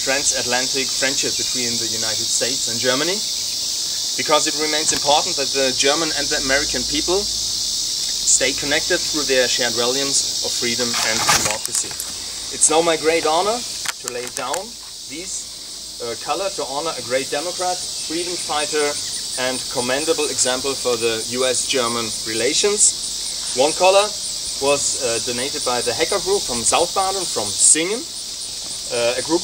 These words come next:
which advocates the memory of Hecker in Germany. And the inscription says, "Long live freedom." And the other inscription, that's mine, you can read,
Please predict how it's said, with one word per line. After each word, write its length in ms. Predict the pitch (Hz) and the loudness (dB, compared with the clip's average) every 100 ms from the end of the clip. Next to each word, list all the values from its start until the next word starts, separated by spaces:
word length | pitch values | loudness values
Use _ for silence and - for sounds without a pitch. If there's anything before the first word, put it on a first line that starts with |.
| 160 | 0
which 340 | 156 - - | -2 -2 -2
advocates 500 | 143 165 160 151 - 127 | -2 0 2 2 0 0
the 140 | 117 | 0
memory 480 | 113 123 143 143 139 123 | 2 -2 -2 0 0 -2
of 80 | 107 | -2
Hecker 200 | 123 - | -2 -2
in 160 | 104 107 | -4 -2
Germany. 440 | 123 143 185 233 269 - - - - - 117 | 0 2 0 0 -2 -4 -2 -2 -4 -4 -4
And 100 | 117 | -4
the 80 | |
inscription 580 | 123 123 - 175 170 180 | -4 -4 -2 -2 0 0
says, 1000 | 170 170 - - 151 139 135 - - - | 0 0 -2 2 2 2 0 -2 -2 0
"Long 220 | 131 135 135 | 2 4 4
live 180 | 117 | 2
freedom." 480 | 104 - 147 160 135 - - - - - - - - - - - | 2 -2 4 4 4 0 -4 -4 -4 -4 -4 -4 -4 -4 -4 0
And 160 | 135 139 | 0 4
the 120 | 143 | 4
other 180 | - 226 | 4 2
inscription, 580 | 214 - 214 - 220 214 | 0 0 0 0 -2 0
that's 200 | - - | -2 -2
mine, 400 | 120 123 156 214 233 - - - - - - - - - - - - - - - | 2 4 4 2 -2 -4 -4 -4 -4 -4 -4 -4 -4 -4 -4 -4 -4 -4 -4 -4
you 60 | 117 | -4
can 120 | 143 | -2
read, 280 | 135 151 160 | -2 -2 -2